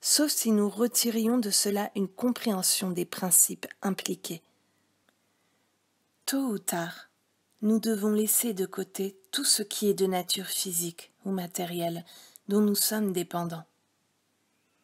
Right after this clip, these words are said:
Si nous continuons à être satisfaits de l'abondance matérielle seulement, ou de la santé seulement, un jour, nous en serons privés. Nous devons renaître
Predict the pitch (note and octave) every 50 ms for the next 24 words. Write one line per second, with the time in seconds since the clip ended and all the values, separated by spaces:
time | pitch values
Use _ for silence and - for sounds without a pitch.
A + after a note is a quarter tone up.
0 | _ _ _ _ _ _ _ _ _ _ _ _ _ _ _ _ _ - - -
1 | G#3 G3+ G3+ G3+ G3+ - G#3 G3+ G3+ - - G#3 G#3 G3+ G3+ G#3+ A#3+ B3 A#3+ A3
2 | G3 F#3+ F#3+ F3+ - - - F#3 - - G3+ G3 G3 - F#3+ - - - - A#3+
3 | A3+ G3 G3+ F#3 F#3 F3+ E3 F3+ F#3 F#3 F#3 F#3+ G3 F#3+ - - F#3+ F#3 F3+ F3
4 | - F3+ F3+ F3+ F#3 F#3+ F#3 F3 E3+ - - - F3+ F3 F3 E3+ E3+ F#3 F#3+ _
5 | _ _ _ _ _ _ _ _ _ _ _ _ - F3+ E3 F#3 E3+ F3 E3+ D#3+
6 | - - F3+ E3+ - - G3+ G#3 - - F#3+ F#3 F3 E3 D#3+ D#3+ D#3 _ _ _
7 | _ _ _ _ _ _ _ _ _ _ _ _ _ _ - G#3+ A3+ A3 - F#3
8 | F3 D#3 D#3+ - - _ _ _ _ _ _ _ _ _ _ _ _ G#3 G3 F#3
9 | F#3 F#3 F#3 - - F#3+ F3+ F3 F3+ F3 - - - F3 E3+ E3 E3 E3 - _
10 | _ _ _ _ _ _ _ _ _ _ _ _ _ _ _ _ _ _ _ _
11 | _ _ _ _ _ _ _ _ _ _ _ _ _ - A#3+ A#3 A3+ F#3+ G#3+ G#3+
12 | G3 F#3 G3+ G3+ G3 F#3 G#3 G#3 G3+ F3+ E3+ E3+ - - - - -